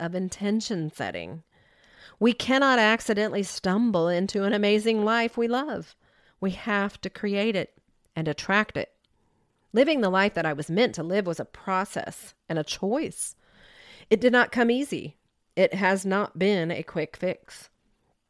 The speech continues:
I completely changed my life and transformed my understanding of and experience in this world by first consistently dedicating myself to the practice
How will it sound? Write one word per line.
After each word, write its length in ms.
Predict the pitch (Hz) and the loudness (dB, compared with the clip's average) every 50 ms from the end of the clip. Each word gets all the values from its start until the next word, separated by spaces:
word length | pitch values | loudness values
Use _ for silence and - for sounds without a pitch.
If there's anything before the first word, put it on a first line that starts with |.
| _ _ _ _ - - 175 | _ _ _ _ -6 -2 0
I 100 | 185 180 | 0 0
completely 640 | - 180 170 151 - - 269 294 - - 165 160 | 0 -4 -6 -4 -4 -2 -2 -2 -2 -2 -6 -6
changed 360 | - - 160 143 160 170 - | -6 -6 -8 -6 -8 -8 -8
my 140 | 170 156 156 | -6 -6 -4
life 340 | 156 151 147 147 180 226 - | -4 -4 -4 -4 -6 -6 -6
and 140 | 156 151 - | -8 -8 -8
transformed 1080 | - - 214 214 208 202 185 - - - 214 233 269 254 202 175 170 175 190 190 185 | -4 0 2 4 4 2 2 0 -4 -2 0 2 2 4 2 2 2 0 -2 -2 -2
my 200 | 180 175 180 185 | -2 -2 0 0
understanding 760 | 190 202 208 208 - - 220 233 269 285 247 160 143 160 156 | 0 0 -2 -4 -4 -4 -2 -2 -2 -2 -2 -2 -4 -4 -4
of 300 | 101 120 147 160 196 208 - - | -4 -4 -4 -4 -6 -6 -6 -6
and 100 | 196 220 | -6 -6
experience 840 | 214 - - - 254 269 302 240 170 170 - - 185 - - - - | -6 -8 -8 -6 -4 -2 -2 -2 -2 -4 -6 -6 -8 -10 -14 -10 -6
in 140 | 196 190 190 | -4 -2 -2
this 180 | 196 202 - - | -2 -4 -4 -4
world 480 | 190 202 214 208 175 - 160 170 170 - _ _ - - - - - - | -2 -2 0 0 -2 -2 -4 -6 -8 -14 _ _ -20 -20 -20 -12 -2 2
by 140 | 196 202 208 | 4 4 4
first 420 | - - 240 247 240 - - - | 4 4 4 4 4 2 -4 -4
consistently 800 | - 220 208 180 - - 247 240 - - 277 247 - 220 247 233 | -2 -2 -2 0 0 0 -2 -2 -2 -2 -2 -2 0 0 -2 0
dedicating 600 | 196 196 185 175 185 185 - 185 175 170 170 160 | 0 0 0 0 -2 -4 -4 -4 -4 -4 -4 -4
myself 460 | 160 156 156 165 - 156 143 147 - - | -4 -4 -6 -6 -6 -6 -6 -8 -8 -10
to 80 | - | -10
the 80 | 190 175 | -12 -12
practice 760 | - - - 190 180 170 165 _ - 180 180 - - - - | -12 -8 -4 -2 -2 -2 -2 _ -4 -6 -4 -6 -8 -14 -16